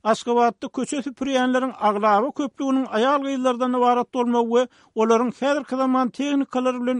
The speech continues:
üpjün edilmeligi türkmen paýtagtynda bolan daşary ýurtly turistleriň hem ünsüni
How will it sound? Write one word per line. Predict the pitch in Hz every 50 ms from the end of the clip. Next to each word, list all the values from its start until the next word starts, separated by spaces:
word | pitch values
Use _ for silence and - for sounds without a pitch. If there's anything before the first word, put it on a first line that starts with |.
| 220
üpjün | 208 - - 269 262
edilmeligi | 269 262 226 262 247 254 247 247 240 226 233 233 240
türkmen | - - 233 214 - - 233 277 285
paýtagtynda | - - 277 269 262 - - 254 220 - 254 254 247 247 247 240
bolan | 240 226 233 240 226 - _ _ _ _ _
daşary | 214 214 202 - 220 214 254
ýurtly | 285 277 254 - - 262 262 240 - - _ _
turistleriň | - 247 247 247 220 - - 233 208 240 285 254
hem | 185 247 240 233 233 - _ _
ünsüni | 254 247 233 175 220 226 233